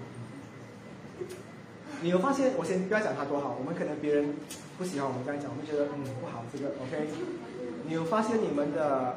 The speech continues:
康复能力超强？昨天任何一个人得罪你们的话，睡醒我们这件事情，你们的病多严重的话，你们永远都是可以治愈的，没有一个东西可以伤害你太久，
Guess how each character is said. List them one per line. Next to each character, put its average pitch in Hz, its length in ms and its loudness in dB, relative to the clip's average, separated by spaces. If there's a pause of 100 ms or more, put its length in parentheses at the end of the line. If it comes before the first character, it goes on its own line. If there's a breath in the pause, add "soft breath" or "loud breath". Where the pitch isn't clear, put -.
(140)
康 165 240 -4
复 185 240 0
能 135 240 0
力 147 140 2
超 143 160 -2 (100)
强？ - 160 -10 (1120)
昨 208 180 4
天 185 540 4
任 220 100 6
何 170 140 2
一 151 100 0
个 180 80 2
人 165 180 2
得 135 120 4
罪 165 180 -2
你 139 60 0
们 123 100 -2
的 - 180 -6
话， 131 220 -2 (480)
睡 220 160 2
醒 170 160 0
我 127 80 0
们 135 100 0
这 151 60 -2
件 147 180 -2
事 147 60 -6
情， - 140 -4 (1900)
你 170 100 0
们 214 140 8
的 - 80 8
病 233 300 4
多 175 180 4
严 156 180 4
重 190 200 2
的 - 160 2
话， 156 220 2 (120)
你 151 80 -2
们 160 180 0
永 185 160 6
远 - 140 2
都 139 80 0
是 170 300 0 (120)
可 185 80 -2
以 143 100 2
治 151 260 -2
愈 135 180 2
的， - 60 -4 (560)
没 214 220 4
有 214 160 6
一 - 100 2
个 220 80 4
东 170 200 2
西 165 140 -6 (220)
可 165 60 -2
以 135 240 0 (360)
伤 147 320 0
害 170 120 0
你 - 60 -4 (180)
太 127 80 -6 (120)
久， - 60 -10